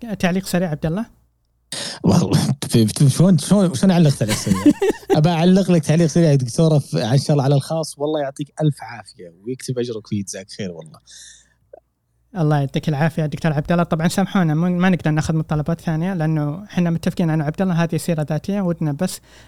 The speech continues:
Speaker 1: تكون محصورة على عبد الله. طيب خلينا نكمل على المحور الأخير وهي خليها زي ما يقولون، آه، أسئلة سريعة. طيب عبد الله، إنه، آه، هل، هل فعلًا كل ما يحتاجه الإنسان أحيانًا إلى مجرد وثبة؟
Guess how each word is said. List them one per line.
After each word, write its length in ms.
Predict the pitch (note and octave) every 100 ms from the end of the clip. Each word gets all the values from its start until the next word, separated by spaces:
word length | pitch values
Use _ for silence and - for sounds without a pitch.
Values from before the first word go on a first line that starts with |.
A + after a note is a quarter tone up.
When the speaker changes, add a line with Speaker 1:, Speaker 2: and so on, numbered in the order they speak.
| -
Speaker 1:
تكون 180 | - F3+
محصورة 320 | E3 - F3
على 160 | C#3 C#3+
عبد 320 | C#3 D3 -
الله. 240 | C3 B2 - - - - -
طيب 140 | F3+
خلينا 300 | A3+ C4 A3
نكمل 300 | G3 G#3+ F#3
على 120 | D#3+
المحور 320 | F3 - F3
الأخير 480 | D#3 F3+ - F#3 G#3
وهي 160 | F#3+ G3+
خليها 360 | - G#3+ F#3
زي 180 | E3+ F#3
ما 80 | F3
يقولون، 380 | E3 F#3 G3+ G#3+ -
آه، 280 | F3+ D#3+ F#3
أسئلة 260 | - D#3
سريعة. 320 | - D3 C3
طيب 320 | C3 D3+ D#3+ C3+
عبد 180 | -
الله، 200 | D#3 G3 - - - _ G3
إنه، 300 | F3 F3 E3 _ _ _ _ - -
آه، 240 | F3+ F3+ F#3
هل، 320 | A#3 A#3+ - G3+
هل 260 | A3 A3
فعلًا 380 | - G#3 F#3 D3
كل 180 | - F3+
ما 120 | F3
يحتاجه 360 | D#3+ F#3+ F3 D3
الإنسان 380 | D#3 - E3+
أحيانًا 500 | D3 - F3+ D#3 D#3+
إلى 140 | E3 D#3+
مجرد 420 | E3 F3 D3+ E3+
وثبة؟ 280 | E3 -